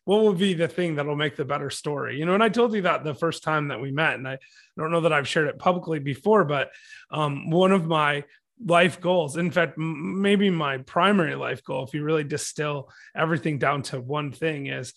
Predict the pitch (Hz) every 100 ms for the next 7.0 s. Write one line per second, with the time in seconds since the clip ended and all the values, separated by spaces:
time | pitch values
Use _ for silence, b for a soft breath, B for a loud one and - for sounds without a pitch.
0 | B B - 185 - 165 170 151 139 165
1 | 151 143 143 139 135 - B B - 143
2 | 135 135 156 160 143 139 151 143 151 151
3 | - 170 123 120 - 143 139 139 139 131
4 | 143 151 151 151 151 156 151 - 156 127
5 | 151 131 131 156 143 135 123 - 147 143
6 | 139 131 139 131 131 117 110 - 110